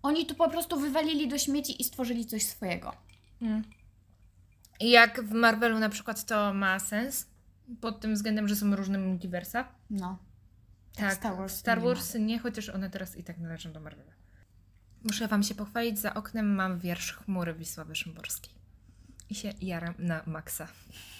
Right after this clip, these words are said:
Speaker 1: E, dobra, ja mam, e, kolejne pytanie.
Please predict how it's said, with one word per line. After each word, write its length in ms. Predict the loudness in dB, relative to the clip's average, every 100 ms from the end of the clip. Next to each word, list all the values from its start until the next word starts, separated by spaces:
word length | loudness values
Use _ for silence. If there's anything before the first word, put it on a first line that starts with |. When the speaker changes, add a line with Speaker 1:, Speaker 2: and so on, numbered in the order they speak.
| -20 -20 -18 -16 -18 -18 -20 -20 -20 -16 -10 -6 -6 -8 -10 -12 -14 -14 -4
Speaker 1:
E, 340 | 0 2 0 -2
dobra, 640 | -4 -4 -4 0 2 2 0
ja 220 | -4 -2
mam, 520 | -2 -2 -4 -4 -4
e, 280 | -6 -6 -6 -8
kolejne 340 | -6 -4 -4
pytanie. 560 | -6 -10 -6 -6 -4